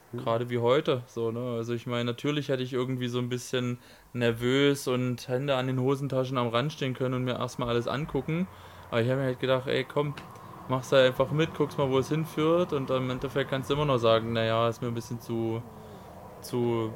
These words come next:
Speaker 2: weiß nicht, zu wild oder so, dann nehme ich mich wieder raus.
Speaker 1: Ja.
Speaker 2: Ja.
Speaker 1: Aber im, im Grunde fängt ja jedes Wochenende von Null an.
Speaker 2: Mhm.
Speaker 1: Äh, es gibt halt verschiedene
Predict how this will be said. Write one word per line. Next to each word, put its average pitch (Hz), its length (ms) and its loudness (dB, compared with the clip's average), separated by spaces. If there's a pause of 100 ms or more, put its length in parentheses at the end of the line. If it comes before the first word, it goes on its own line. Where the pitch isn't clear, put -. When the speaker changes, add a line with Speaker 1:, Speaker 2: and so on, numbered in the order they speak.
(120)
Speaker 2:
weiß 120 160 0
nicht, 120 200 -4
zu 117 180 -6
wild 120 320 2
oder 117 200 2
so, 113 280 -2
dann 113 320 -6
nehme 113 160 -4
ich 113 80 -8
mich 117 160 -8
wieder 113 140 -4
raus. 113 420 -6 (680)
Speaker 1:
Ja. 120 60 -6
Speaker 2:
Ja. 117 120 -6 (920)
Speaker 1:
Aber 143 320 10
im, 156 100 4 (440)
im 156 440 -4
Grunde 165 580 4
fängt 135 600 2
ja 139 200 0
jedes 135 1040 2
Wochenende 147 920 0 (640)
von 131 440 0
Null 165 340 6
an. 185 580 -2
Speaker 2:
Mhm. 139 300 -2 (400)
Speaker 1:
Äh, 156 480 0 (1000)
es 120 200 -2
gibt 127 440 -4
halt 131 420 2
verschiedene 127 960 -4